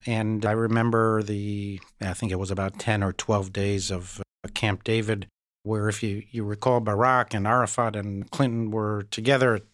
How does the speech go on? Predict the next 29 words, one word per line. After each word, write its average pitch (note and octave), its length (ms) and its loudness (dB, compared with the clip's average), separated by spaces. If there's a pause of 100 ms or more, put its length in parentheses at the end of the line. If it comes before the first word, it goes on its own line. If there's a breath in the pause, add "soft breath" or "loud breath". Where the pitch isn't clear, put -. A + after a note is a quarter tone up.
(140)
Camp A2 280 -4
David, D3 360 4
and A2+ 300 -2
it F3 180 -4
just C3 200 -2
never C#3 360 2
dawned G2+ 380 0
on F#2+ 160 0
us F#2 240 -6 (520 soft breath)
that A2 180 0
they A#2 120 2
would G#2+ 440 -2
come A#2+ 260 0
out A2+ 400 2 (140)
without G#2 320 2
an F#2+ 100 -2
agreement. G2 580 0 (500 soft breath)
And C#3+ 180 4
basically, C#3+ 460 6
the A2+ 80 0
Palestinians A#2+ 640 0
were A2 320 -4
offered A#2 400 2
what G#2+ 160 -2
they A#2 100 2
said G#2+ 240 2
they B2+ 120 4
wanted. C#3 420 2
They, G#2 180 -12